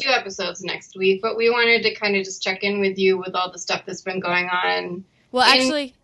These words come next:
Speaker 2: actually, the two episodes aren't next week. It's the next week.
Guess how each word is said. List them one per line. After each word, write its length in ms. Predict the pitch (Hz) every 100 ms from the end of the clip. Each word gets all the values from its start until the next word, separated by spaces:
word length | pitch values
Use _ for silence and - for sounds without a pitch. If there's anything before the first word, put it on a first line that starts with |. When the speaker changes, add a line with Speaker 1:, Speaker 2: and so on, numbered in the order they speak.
| _ _ _ -
Speaker 2:
actually, 320 | 262 - 277
the 100 | 247
two 180 | - 285
episodes 440 | 269 277 269 233
aren't 240 | - 226
next 280 | - 190 -
week. 120 | 196
It's 140 | 175 185
the 100 | 170
next 340 | 165 180 -
week. 360 | - - -